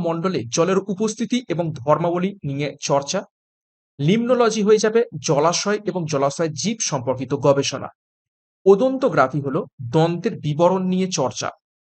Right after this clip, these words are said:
অস্টিওলজি হয়ে যাবে অস্থির বিষয়ক বিজ্ঞান বা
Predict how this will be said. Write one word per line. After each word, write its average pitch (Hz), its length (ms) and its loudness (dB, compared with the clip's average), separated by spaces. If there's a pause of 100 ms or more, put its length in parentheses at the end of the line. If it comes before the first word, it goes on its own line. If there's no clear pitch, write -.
(500)
অস্টিওলজি 202 760 2
হয়ে 156 160 2
যাবে 156 160 0 (280)
অস্থির 202 340 -4 (160)
বিষয়ক 185 340 0 (200)
বিজ্ঞান 156 360 -2 (140)
বা 127 80 4